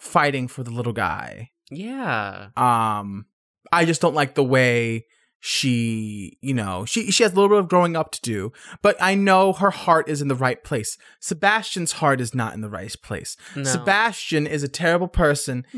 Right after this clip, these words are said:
Speaker 1: He deserves to be pushed down
Speaker 2: Who
Speaker 1: the
Speaker 2: marched
Speaker 1: stairs.
Speaker 2: on Kirkwall.
Speaker 1: Who marched on Kirkwall.
Speaker 2: As
Speaker 1: Who
Speaker 2: if he
Speaker 1: does
Speaker 2: doesn't have
Speaker 1: that?
Speaker 2: enough shit to go.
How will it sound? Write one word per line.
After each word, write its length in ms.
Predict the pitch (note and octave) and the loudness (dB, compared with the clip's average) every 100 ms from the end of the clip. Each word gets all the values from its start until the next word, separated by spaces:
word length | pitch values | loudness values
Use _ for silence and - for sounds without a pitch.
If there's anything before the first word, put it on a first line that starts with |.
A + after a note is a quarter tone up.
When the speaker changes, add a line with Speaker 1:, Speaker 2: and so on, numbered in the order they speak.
| - | -16
Speaker 1:
He 60 | - | -10
deserves 540 | C#3+ C#3 D#3+ E3 F3+ - | -4 0 4 4 4 -4
to 60 | |
be 60 | D#3 | -14
pushed 360 | - F3+ F3 - | -4 -4 -2 -2
down 180 | E3+ F3 | 0 2
Speaker 2:
Who 80 | |
Speaker 1:
the 60 | F3+ | 2
Speaker 2:
marched 300 | D#3+ F#3+ A#2+ | 4 4 2
Speaker 1:
stairs. 80 | A#2 | 0
Speaker 2:
on 300 | D#3 D#3 D3+ | 2 0 -4
Kirkwall. 720 | D3 E3 G3 E3 A#2+ E2+ C3 C#3 | -6 -6 -4 -4 -4 -4 -10 -2
Speaker 1:
Who 140 | F#3+ | 4
marched 400 | A3 A#3 C4+ - | 6 6 4 0
on 220 | - A#3 A3+ | 2 2 2
Kirkwall. 640 | - B3+ C4 F3+ B2 G2+ _ - - | 2 2 4 2 2 -2 _ -14 2
Speaker 2:
As 60 | |
Speaker 1:
Who 60 | E4+ | 2
Speaker 2:
if 40 | |
he 20 | B3 | 4
Speaker 1:
does 120 | C4 D4 | 4 4
Speaker 2:
doesn't 20 | |
have 80 | B3+ | 4
Speaker 1:
that? 80 | F3 C#3+ | 4 4
Speaker 2:
enough 100 | - | -2
shit 220 | - F#3+ | -8 -12
to 80 | C#3+ | -12
go. 260 | C3 B2 | -10 -10